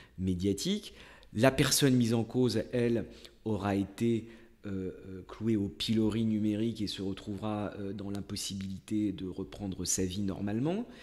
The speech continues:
Et puis, in fine, la justice sera restée, euh, euh, complètement, euh, extérieure à ce qui se passe. Donc, euh, euh, c'est, c'est un sujet, euh, qui est très complexe. Euh, je pense que, euh,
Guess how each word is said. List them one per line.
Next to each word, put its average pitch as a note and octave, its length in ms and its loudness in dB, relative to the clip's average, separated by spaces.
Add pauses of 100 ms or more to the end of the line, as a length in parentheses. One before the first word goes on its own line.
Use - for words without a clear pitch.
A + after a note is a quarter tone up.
(260)
Et G#2 80 -4
puis, - 280 -6
in A2+ 120 2
fine, C3+ 340 0
la B2+ 100 0
justice F#2 680 -6
sera F#2+ 360 -6
restée, B2+ 520 -2
euh, F#2+ 200 -2 (460)
euh, F#2 120 -6
complètement, A2 640 -2
euh, G2+ 100 0 (120)
extérieure C3 640 0
à G2+ 60 -2
ce - 100 -10
qui F2 100 -12
se - 80 -14
passe. - 320 -16 (460)
Donc, C3 280 2
euh, C3 180 8 (640)
euh, G2+ 200 -2 (100)
c'est, - 560 0
c'est - 300 0
un B2 120 2
sujet, C3+ 520 2
euh, G#2+ 260 2 (140)
qui - 260 -4
est G2 80 -6
très F3+ 180 -2
complexe. C#3+ 600 -2 (520)
Euh, G#2 280 0 (100)
je G#2+ 160 -6
pense C3+ 360 -4
que, - 140 -6
euh, A2+ 340 4